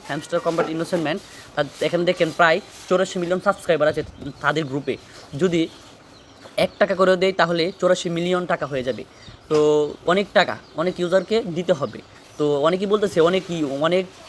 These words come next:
ই-, টোকেন দিবে হ্যামস্টার কম্ব্যাটে, কিন্তু না, এরকম না। টোকেন অবশ্যই আপনারা পাবেন, কিন্তু খুব কম পরিমাণে পাবেন, কেননা অনেক ইউজার তারা, আহ, আমাদেরকে দিয়ে তারা অনেক ইনকাম করেছে। তো এই ইনকামের ভিত্তিতে তারা আমাদের কিছু, কিছু এয়ারড্রপ অথবা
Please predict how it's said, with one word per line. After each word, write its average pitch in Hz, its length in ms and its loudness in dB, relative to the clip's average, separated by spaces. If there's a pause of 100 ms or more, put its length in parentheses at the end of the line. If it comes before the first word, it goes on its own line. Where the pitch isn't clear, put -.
ই-, 147 120 -4 (340)
টোকেন 175 240 2
দিবে 170 260 0 (260)
হ্যামস্টার 160 360 2
কম্ব্যাটে, 151 320 0
কিন্তু 175 320 -2
না, 151 320 4
এরকম 160 340 2
না। 127 180 -4 (320)
টোকেন 185 280 4
অবশ্যই 185 360 2
আপনারা 175 260 2
পাবেন, 170 420 6
কিন্তু 185 260 -6
খুব 156 160 -12
কম 185 220 2
পরিমাণে 175 300 -2
পাবেন, 135 260 -2
কেননা 160 260 -2
অনেক 175 260 -2
ইউজার 147 260 0
তারা, 151 220 6
আহ, - 500 -8 (180)
আমাদেরকে 165 420 0
দিয়ে 170 260 4
তারা 156 200 4
অনেক 175 240 2
ইনকাম 180 240 -2
করেছে। 156 360 -4
তো 143 100 -4
এই 160 240 -2
ইনকামের 196 340 -2
ভিত্তিতে 175 320 -6
তারা 165 180 4
আমাদের 160 200 0 (120)
কিছু, 190 220 -4 (140)
কিছু 202 220 -2
এয়ারড্রপ 170 320 2
অথবা 160 160 0